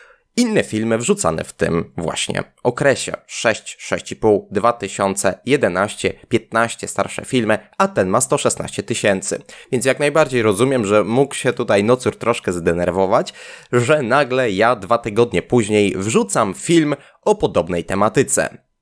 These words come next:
I jeszcze zanim przejdziemy do tematu, to moi drodzy, krótki wstęp, kim jest w ogóle Nocur i co on tak naprawdę nagrywa, więc jeżeli wiecie, kim jest ten youtuber, to po prostu przewincie sobie troszeczkę ten film. Nocur jest youtuberem, który działa tutaj na YouTubie od dwa tysiące siedemnastego roku.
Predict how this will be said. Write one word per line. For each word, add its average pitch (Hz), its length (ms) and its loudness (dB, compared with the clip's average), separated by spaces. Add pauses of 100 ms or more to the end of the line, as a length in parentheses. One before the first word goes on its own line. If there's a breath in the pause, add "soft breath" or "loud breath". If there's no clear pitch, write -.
(260)
I 135 100 2
jeszcze 233 260 2
zanim 123 260 0
przejdziemy 101 360 2
do 95 100 4
tematu, 101 640 2
to 180 340 2
moi 175 320 2
drodzy, 131 640 4
krótki 165 520 2
wstęp, - 480 0
kim 156 220 0
jest 101 140 4
w 98 60 -6
ogóle 95 300 4
Nocur 107 500 2
i 92 640 2 (280)
co - 200 2
on 92 80 0
tak - 180 -4
naprawdę 107 340 0
nagrywa, 156 400 2
więc 123 180 -6
jeżeli 190 380 0
wiecie, 139 440 2
kim 170 200 0
jest 170 120 0
ten 160 120 0
youtuber, 143 380 0
to 127 100 -4
po 127 100 -2
prostu 117 260 -2
przewincie 98 420 -2
sobie 87 240 0
troszeczkę 92 420 -4
ten 85 180 -4
film. 165 260 2 (360 loud breath)
Nocur 226 280 2
jest 156 200 0
youtuberem, 95 520 0
który 135 440 2
działa 92 680 2
tutaj 87 420 -2
na 87 100 0
YouTubie 92 340 2
od 87 80 -4
dwa 95 180 0
tysiące - 380 -8
siedemnastego 85 680 -2
roku. 131 300 2